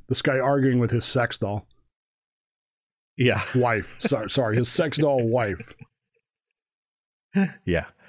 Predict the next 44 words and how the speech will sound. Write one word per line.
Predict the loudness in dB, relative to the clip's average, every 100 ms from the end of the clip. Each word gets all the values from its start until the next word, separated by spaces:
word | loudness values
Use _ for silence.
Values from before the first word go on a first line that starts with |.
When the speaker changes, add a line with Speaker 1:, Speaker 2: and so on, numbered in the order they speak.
| -20 -20 -20 -18 -18 -20 -20 _
Speaker 1:
I | 0
have | 2 2
a |
complaint, | 0 0 2 4
Speaker 2:
Yeah. | 4
Speaker 1:
Rod. | 2 0 2 0 0 -4 -8 -18 _ _
I | 0
have | 2
a | 2
Speaker 2:
Uh-oh. | 2 2
Speaker 1:
complaint. | 2 0 -4 -8 -20 -20 _ _ _ 0
Speaker 2:
All |
right. | 2 2 -2 -12 _ _ _ _ _ _ _
Speaker 1:
So | 0 2 4 2 -4 -18 -12 -2
normally | 2 2 2 4 4 2 -2 _ -8
for | 0 2
this | 2 2
little | 2 2
W | 2 2 0
T | 0 2 2
F | 2
segment, | 2 2 2 2
I | 2
go | 0 0
and |
try | 0 2
to | 0
find | 0 0 0
some | 0 0
bizarre | 0 0 0 0 0 0
story | 0 0 2 2 2
about | 0 0 -2 -2
some, | -4 -2 -2 -2
Speaker 2:
Sure. | -2 -2 -2
Speaker 1:
you | -4
know, | -2
like | -2 -4
somebody | -2 0 2 2
marrying | 2 2 2
their | 2
sex | 2 2 0
doll | 0 0
or | 2 2
something. | 2 2 2 2 2